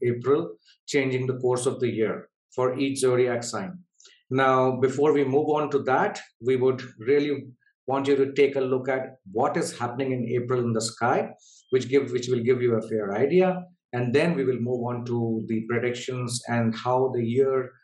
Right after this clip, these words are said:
will go for each zodiac sign. So here we have in front of you the transits of twenty twenty-two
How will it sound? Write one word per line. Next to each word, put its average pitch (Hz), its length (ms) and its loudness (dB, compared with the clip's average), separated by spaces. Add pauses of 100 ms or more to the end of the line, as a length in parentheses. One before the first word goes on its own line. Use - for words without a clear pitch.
(160)
will 120 220 2
go 117 220 -2
for 107 240 -4
each 98 160 -10
zodiac 92 420 -2
sign. - 220 -6 (1300)
So 123 320 0
here 135 220 4
we 180 160 2
have 139 400 -2 (140)
in 127 160 -6
front 147 280 0
of 135 200 -2
you 117 320 0 (240)
the 113 180 -6
transits 135 600 0
of 127 300 -6
twenty 123 300 -2
twenty-two 143 840 2